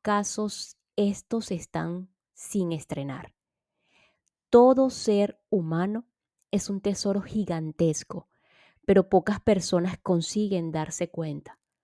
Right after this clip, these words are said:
Para ello, lo primero que necesitamos hacer es valorar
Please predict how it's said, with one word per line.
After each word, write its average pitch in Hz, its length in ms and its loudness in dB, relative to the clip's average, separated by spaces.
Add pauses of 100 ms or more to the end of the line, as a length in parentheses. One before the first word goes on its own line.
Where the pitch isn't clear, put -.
(300)
Para 165 280 2
ello, 165 260 6
lo 202 120 6
primero 170 380 0
que 196 100 -2
necesitamos 165 840 -4
hacer 160 360 -2
es 170 180 -2
valorar 165 960 2